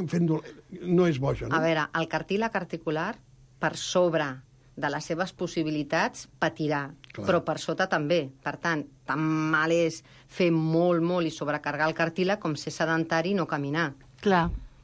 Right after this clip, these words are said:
Speaker 2: Vale? O sigui, el cartílag
Speaker 3: Clar.
Speaker 2: articular, mm, està fet per suportar, doncs, unes càrregues no ni molt per sobre ni, no,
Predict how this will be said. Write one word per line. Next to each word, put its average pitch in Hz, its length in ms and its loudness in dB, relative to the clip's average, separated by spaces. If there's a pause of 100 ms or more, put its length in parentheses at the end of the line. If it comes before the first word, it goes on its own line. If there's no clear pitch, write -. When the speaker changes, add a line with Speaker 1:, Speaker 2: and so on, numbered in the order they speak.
Speaker 2:
Vale? 175 200 -2
O - 40 -2
sigui, 175 160 0
el 170 100 2
cartílag 160 380 2
Speaker 3:
Clar. 208 120 2
Speaker 2:
articular, 202 600 2
mm, 185 280 -2 (100)
està 170 260 -2
fet 196 300 0
per 202 120 0
suportar, 165 720 0
doncs, 175 260 -2
unes 156 340 -4
càrregues 170 480 0 (280)
no 180 380 2 (100)
ni 160 160 0
molt 165 320 0
per 180 180 0
sobre 202 540 0 (100)
ni, 175 200 0
no, 151 320 0